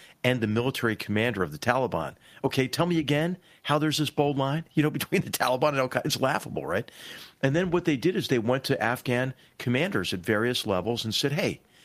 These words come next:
here's your alternatives. The Americans already told you they're abandoning you. So either we can come to an agreement, you know, where we'll, you know, we'll give you some pay, we'll give you free passage and everything,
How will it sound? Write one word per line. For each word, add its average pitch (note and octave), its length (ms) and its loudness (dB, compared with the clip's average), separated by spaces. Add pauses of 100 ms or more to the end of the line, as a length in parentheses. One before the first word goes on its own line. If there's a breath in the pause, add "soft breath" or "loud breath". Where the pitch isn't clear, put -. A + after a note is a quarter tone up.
(160 soft breath)
here's F#3 240 0
your F3 100 2
alternatives. D#3+ 640 -2 (480 soft breath)
The C3 100 2
Americans D3+ 440 2
already D3 180 2
told C3 300 0
you G#2+ 100 2
they're G2+ 140 2
abandoning G2 540 0
you. C#2+ 300 -12 (420 loud breath)
So C#3 320 2
either C#3 540 0 (160)
we C#3+ 200 0
can D3+ 160 -4
come D3+ 240 0
to C3+ 120 -2
an A#2 80 0
agreement, B2+ 600 -2 (260)
you C#3 80 2
know, C#3+ 140 2
where A#2+ 160 2
we'll, C#3+ 180 2
you D3+ 100 0
know, B2+ 80 2
we'll B2 80 -2
give B2+ 160 0
you C3 60 0
some - 160 -2
pay, B2+ 220 2
we'll B2+ 140 0
give A#2+ 160 0
you A#2+ 80 0
free B2+ 220 -2
passage A2+ 500 0
and G#2+ 80 -4
everything, A2+ 440 0